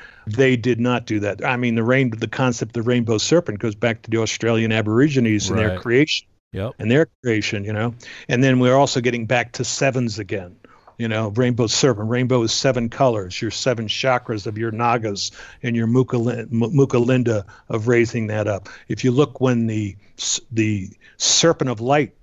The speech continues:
Speaker 1: is created on the, uh, in Chichen Itza on the Kukulkan pyramid during the equinoxes, it creates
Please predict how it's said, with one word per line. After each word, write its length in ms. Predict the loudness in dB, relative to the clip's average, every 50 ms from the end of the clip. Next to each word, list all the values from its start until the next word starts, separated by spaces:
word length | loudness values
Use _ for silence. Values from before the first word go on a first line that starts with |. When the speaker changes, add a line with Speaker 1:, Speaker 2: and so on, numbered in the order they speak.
| -20 -10
Speaker 1:
is 180 | -8 -8 -8 -8
created 480 | -10 -8 -4 -4 -2 0 -2 -2 -2 -2
on 220 | -2 -2 -4 -4
the, 340 | -4 -4 -4 -6 -6 -4 -2
uh, 200 | -2 -2 -2 -4 -4
in 120 | -2 -2 -2
Chichen 400 | 0 0 0 0 0 0 2 2
Itza 440 | 2 0 0 0 2 2 2 2 2
on 180 | 0 0 0 0
the 80 | -2 0
Kukulkan 640 | 0 0 0 0 -2 -4 -2 0 0 2 0 0
pyramid 400 | 0 2 2 2 4 4 2 2
during 220 | 2 0 0 2 0
the 180 | 0 2 2
equinoxes, 720 | 2 2 2 0 2 2 0 -2 -2 -6 -10 -8 -10 -10 -12 -14 -20 -20 -20 -20 -20 -20 -20 -20 -20 -20 _ -6
it 140 | -6 -6
creates 520 | -4 0 2 4 4 4 2 0 -4 -8